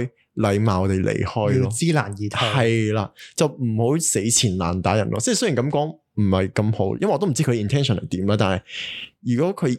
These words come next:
Speaker 1: 甚至影響咗你同其他人嘅交流嘅時候，我就覺得你可以自然同佢講話，嗯，誒，有啲咩事可以之後先講啊，或者係有啲咩想同我講，你都可以同我講㗎喎，咁樣。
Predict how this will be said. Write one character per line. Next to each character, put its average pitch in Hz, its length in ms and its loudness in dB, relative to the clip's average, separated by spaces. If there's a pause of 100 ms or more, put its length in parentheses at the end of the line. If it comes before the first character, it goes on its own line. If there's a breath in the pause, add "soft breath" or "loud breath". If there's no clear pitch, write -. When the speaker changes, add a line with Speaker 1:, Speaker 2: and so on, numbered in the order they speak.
(140)
Speaker 1:
甚 160 200 2
至 170 80 2
影 139 180 2
響 160 140 2
咗 165 100 2
你 127 160 2
同 101 160 0
其 98 180 0
他 131 120 6
人 113 80 2
嘅 98 140 -2
交 123 180 0
流 98 100 2
嘅 92 140 -2
時 - 120 -4
候， - 140 0
我 104 80 2
就 101 100 -2
覺 107 120 -2
得 147 100 2
你 123 60 2
可 131 120 2
以 139 40 2
自 123 160 0
然 104 100 2
同 92 100 2
佢 98 80 0
講 95 200 0
話， 95 180 0 (400 loud breath)
嗯， 98 500 0 (160)
誒， 104 200 2
有 107 120 0
啲 208 120 -2
咩 196 100 2
事 170 120 -2
可 143 100 2
以 - 20 2
之 151 180 -4
後 135 80 2
先 135 220 0
講 98 320 0
啊， 98 220 2
或 95 100 2
者 117 140 -2
係 123 240 2
有 113 80 0
啲 160 160 0
咩 160 300 2 (340 loud breath)
想 156 120 -4
同 131 140 2
我 98 60 -2
講， 110 140 0
你 123 60 0
都 170 80 -2
可 175 100 2
以 - 20 2
同 127 140 -2
我 101 60 -2
講 101 200 0
㗎 135 40 2
喎， 101 460 2
咁 110 140 2
樣。 127 80 -2